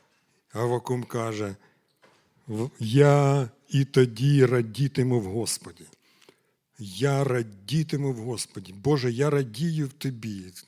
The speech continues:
І хоч всі думають, і іноді мені самому здається, що я дурний,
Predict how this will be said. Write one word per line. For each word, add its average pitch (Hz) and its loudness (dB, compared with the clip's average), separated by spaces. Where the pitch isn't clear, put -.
І 107 -18
хоч - -2
всі - 0
думають, 131 0
і 135 -2
іноді 131 -2
мені 131 0
самому 135 2
здається, 123 0
що 139 -4
я 123 0
дурний, 147 -2